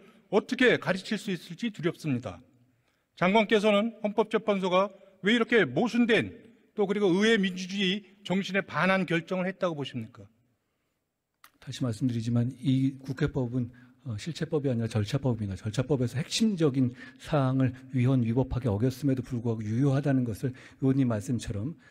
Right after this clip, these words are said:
Speaker 2: 어, 동-, 많은 국민들이 고-, 동의하시기 어려울 거고 열패감을 느끼실 거라고 생각합니다. 다만, 어, 법무부 장관 입장에서 개인적인 어떤 판단을 떠나서 어떤 이유로 그랬다라는 식까지 제가 말씀드리는 것은 좀 부적절할 것 같습니다.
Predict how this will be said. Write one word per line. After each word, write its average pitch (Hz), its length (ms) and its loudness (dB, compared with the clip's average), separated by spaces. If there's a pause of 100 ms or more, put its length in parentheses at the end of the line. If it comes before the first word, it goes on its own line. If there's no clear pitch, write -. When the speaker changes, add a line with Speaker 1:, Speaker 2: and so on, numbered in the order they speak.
(260)
Speaker 2:
어, 107 360 -6
동-, 131 240 -4
많은 120 240 2
국민들이 127 360 2
고-, - 180 -8
동의하시기 123 600 2
어려울 127 340 2
거고 104 240 -4
열패감을 120 420 2
느끼실 - 300 -8
거라고 113 180 -4
생각합니다. 113 460 -8
다만, 110 400 -4 (480)
어, 110 160 -8
법무부 156 320 0
장관 143 280 6
입장에서 113 680 -2
개인적인 131 760 2
어떤 123 360 0
판단을 202 420 0
떠나서 185 480 -4 (380)
어떤 139 440 0
이유로 143 300 4
그랬다라는 123 560 -4
식까지 120 320 -6
제가 120 160 -4
말씀드리는 113 560 -2
것은 123 320 -10
좀 156 160 -6
부적절할 - 440 -8
것 - 120 -20
같습니다. - 360 -20